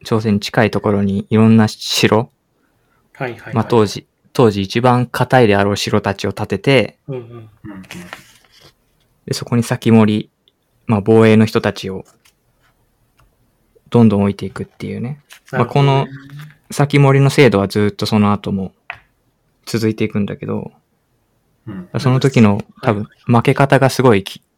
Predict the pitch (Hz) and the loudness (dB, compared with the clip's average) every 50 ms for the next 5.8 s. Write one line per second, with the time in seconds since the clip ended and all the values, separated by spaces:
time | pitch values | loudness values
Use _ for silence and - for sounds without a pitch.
0 | _ _ _ _ _ _ _ _ _ _ - 110 101 98 92 95 92 - 98 95 | _ _ _ _ _ _ _ _ _ _ -8 -8 -8 -8 -8 -12 -14 -12 -12 -12
1 | 92 92 117 _ - 113 110 110 107 - - 110 107 104 107 107 104 - 117 107 | -14 -14 -18 _ -8 -6 -6 -4 -4 -4 -2 -2 0 0 0 -2 0 0 0 0
2 | 101 98 - - _ _ _ - 107 101 104 98 92 95 98 - - 98 - - | 0 0 -2 -6 _ _ _ 2 4 4 4 2 0 -4 -6 -6 -8 -10 -8 -8
3 | - 95 98 101 101 - _ - - 98 113 123 135 _ _ _ _ _ 143 135 | -10 -10 -10 -10 -12 -14 _ -14 -14 -14 -12 -14 -18 _ _ _ _ _ -12 -12
4 | 127 120 117 131 127 120 123 127 127 139 143 147 147 147 - - 143 143 - 202 | -12 -10 -10 -10 -10 -10 -12 -14 -16 -16 -14 -12 -12 -12 -8 -8 -8 -8 -6 -6
5 | 196 196 175 139 120 117 120 113 110 107 107 104 104 - - | -4 -4 -4 -4 -4 -4 -6 -6 -6 -8 -10 -12 -16 -20 -20